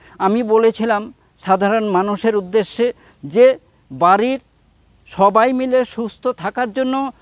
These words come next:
প্রত্যেকেই বাড়িতে এক দুটো ননি গাছ লাগাবেন,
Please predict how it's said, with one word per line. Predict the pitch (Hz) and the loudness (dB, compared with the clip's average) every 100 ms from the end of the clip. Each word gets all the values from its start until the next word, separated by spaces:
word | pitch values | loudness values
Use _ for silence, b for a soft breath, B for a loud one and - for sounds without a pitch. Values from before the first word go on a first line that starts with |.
| b b b - | b b b 0
প্রত্যেকেই | 233 - 269 - 254 240 | 0 0 -6 -2 -2 -2
বাড়িতে | 190 208 - 262 247 208 | -4 -4 -2 -2 -2 -2
এক | 226 208 | -2 -2
দুটো | 202 247 262 | -6 -4 -4
ননি | 240 226 226 | -2 -4 -4
গাছ | 214 226 220 180 | 0 -2 -2 -2
লাগাবেন, | 165 170 185 175 170 107 | 0 2 2 0 -2 -4